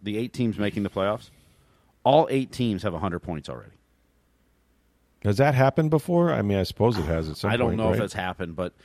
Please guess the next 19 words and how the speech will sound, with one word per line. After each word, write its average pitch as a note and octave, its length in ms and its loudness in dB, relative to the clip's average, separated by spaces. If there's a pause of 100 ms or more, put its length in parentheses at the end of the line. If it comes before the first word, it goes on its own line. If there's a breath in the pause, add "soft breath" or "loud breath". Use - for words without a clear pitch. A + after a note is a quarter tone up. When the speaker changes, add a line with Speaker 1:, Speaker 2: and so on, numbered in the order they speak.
(200 soft breath)
Speaker 1:
I A2+ 40 -10
mean, A#2+ 100 0
they E3+ 80 2
all G#3 140 2
have B2+ 100 4
a A#2+ 40 2
hundred C3 180 2
points, C3+ 300 -2
and G#2+ 240 -6
the G#2 60 -8
teams D#3 280 -2
either A#2+ 140 4
have F#2 100 2
two C#3+ 120 -2
or A2+ 80 2
three A2+ 180 -4
games G2+ 260 -4
to D#2+ 80 -14
play. - 340 -8